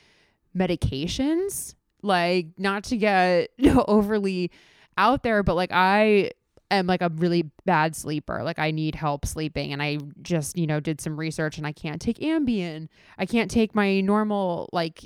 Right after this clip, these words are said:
anti-anxiety drugs. So, like, there's that factor in there. Um, there's just a lot of change that has happened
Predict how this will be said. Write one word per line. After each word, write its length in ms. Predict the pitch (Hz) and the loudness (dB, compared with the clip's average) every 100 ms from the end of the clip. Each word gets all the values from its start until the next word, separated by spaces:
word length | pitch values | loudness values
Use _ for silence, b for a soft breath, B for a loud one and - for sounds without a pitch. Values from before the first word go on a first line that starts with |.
| - | -4
anti-anxiety 1160 | 190 196 196 196 190 190 190 208 233 202 175 156 | -2 -2 -2 -2 0 -2 0 0 2 0 0 0
drugs. 380 | 160 151 156 | -2 -4 -6
So, 160 | - 170 | -4 -2
like, 220 | 165 165 b b b b b _ | -2 -4 b b b b b _
there's 380 | 175 185 196 170 | 0 2 2 0
that 600 | 143 139 247 285 262 - | 0 2 4 4 2 0
factor 520 | 269 262 269 285 269 | 0 0 0 0 0
in 180 | 269 269 | 2 0
there. 500 | 277 269 269 269 - | 0 0 0 0 0
Um, 600 | 190 175 160 151 151 170 - _ - | 0 2 0 -2 -6 -10 -16 _ -6
there's 220 | 196 214 196 | 2 4 4
just 180 | 254 - | -2 0
a 80 | 196 | 2
lot 500 | 185 175 180 180 - | 2 2 2 2 0
of 140 | 175 | -2
change 500 | - 180 160 170 160 | -4 -4 -2 -4 -6
that 140 | 160 - | -8 -8
has 180 | 175 | -8
happened 640 | - - 156 - 165 165 | -8 -4 -4 -2 -2 -2